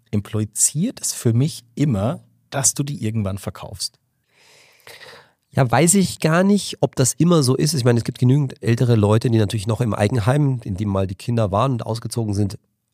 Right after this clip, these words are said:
Speaker 2: leben. Es geht, glaub ich, vor allen Dingen darum, dass die natürlich keine Miete, Miete zahlen. Und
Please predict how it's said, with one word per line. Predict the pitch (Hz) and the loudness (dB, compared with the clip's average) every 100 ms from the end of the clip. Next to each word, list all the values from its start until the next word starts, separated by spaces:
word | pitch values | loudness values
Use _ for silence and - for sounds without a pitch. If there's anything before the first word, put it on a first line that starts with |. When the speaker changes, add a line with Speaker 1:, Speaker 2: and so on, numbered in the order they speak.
| _ _ _ | _ _ _
Speaker 2:
leben. | 95 87 98 127 170 185 196 _ _ _ _ _ | -2 0 2 4 4 2 0 _ _ _ _ _
Es | 101 | -4
geht, | - 131 | -2 2
glaub | 120 | 4
ich, | 107 | 4
vor | - | 4
allen | 113 | 4
Dingen | 123 | 4
darum, | 110 101 | 4 2
dass | 95 | 2
die | 98 | 0
natürlich | 85 | -4
keine | - 95 | -2 2
Miete, | 98 127 90 - | 2 0 -4 0
Miete | 101 117 | 0 0
zahlen. | - 127 143 156 - _ - | 0 2 0 -2 -12 _ -4
Und | 107 | -4